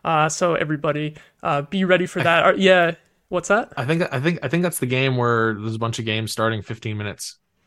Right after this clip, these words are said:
Speaker 2: uh, separate
Speaker 1: Oh,
Speaker 2: from each
Speaker 1: they,
Speaker 2: other.
Speaker 1: did they actually, they put a gap
Speaker 2: I
Speaker 1: in
Speaker 2: thi-,
Speaker 1: between
Speaker 2: I think
Speaker 1: every
Speaker 2: that's
Speaker 1: game?
Speaker 2: the day where there's, like, yeah, where, like,
Speaker 1: They
Speaker 2: every
Speaker 1: staggered
Speaker 2: fifteen minutes
Speaker 1: them.
Speaker 2: a game starts. So ideally, during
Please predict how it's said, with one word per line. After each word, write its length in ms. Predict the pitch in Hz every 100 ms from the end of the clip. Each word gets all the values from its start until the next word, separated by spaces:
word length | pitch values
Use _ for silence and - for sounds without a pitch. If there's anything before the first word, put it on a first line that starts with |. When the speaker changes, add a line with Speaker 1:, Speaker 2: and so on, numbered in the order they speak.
| _ _ _ _
Speaker 2:
uh, 120 | 110
separate 280 | 104 113 220
Speaker 1:
Oh, 200 | 208 214
Speaker 2:
from 20 |
each 40 | 190
Speaker 1:
they, 120 | 208
Speaker 2:
other. 100 | 214
Speaker 1:
did 120 | 196
they 140 | 202 190
actually, 380 | 185 - 208
they 340 | 190 175 170 156 - _ _
put 320 | 202 202 - _
a 80 | 185
gap 280 | 170 165 175
Speaker 2:
I 40 |
Speaker 1:
in 80 | 190
Speaker 2:
thi-, 60 | 185
Speaker 1:
between 140 | 202
Speaker 2:
I 20 | 190
think 60 |
Speaker 1:
every 120 | -
Speaker 2:
that's 140 | 160 185
Speaker 1:
game? 80 | 120
Speaker 2:
the 60 |
day 120 | 113 120
where 140 | 113
there's, 220 | 110 110
like, 220 | 110 101 - -
yeah, 380 | 117 107 95 -
where, 120 | 113
like, 120 | 110
Speaker 1:
They 60 | 180
Speaker 2:
every 140 | 117
Speaker 1:
staggered 180 | 165 180
Speaker 2:
fifteen 140 | 170
minutes 160 | 156 156
Speaker 1:
them. 60 | 147
Speaker 2:
a 20 |
game 180 | 98 101
starts. 300 | - 98 -
So 300 | 117 107 - _ -
ideally, 720 | - 123 113 127 135 113 110 - _ _ -
during 320 | 113 120